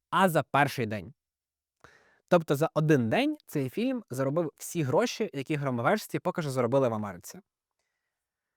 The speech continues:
От про такі речі ми зараз говоримо, про такі масштаби проблеми. І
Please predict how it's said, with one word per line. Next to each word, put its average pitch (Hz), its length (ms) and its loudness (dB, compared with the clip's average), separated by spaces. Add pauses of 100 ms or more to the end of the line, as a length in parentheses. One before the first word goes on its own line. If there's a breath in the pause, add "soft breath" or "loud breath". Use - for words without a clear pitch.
(240)
От - 400 0
про 170 380 8 (100)
такі 170 300 2
речі 123 240 0
ми 120 100 -2
зараз 120 260 -2
говоримо, 269 480 4
про 175 180 0
такі - 300 -2
масштаби 117 380 -4
проблеми. 285 680 0 (400)
І 170 140 -4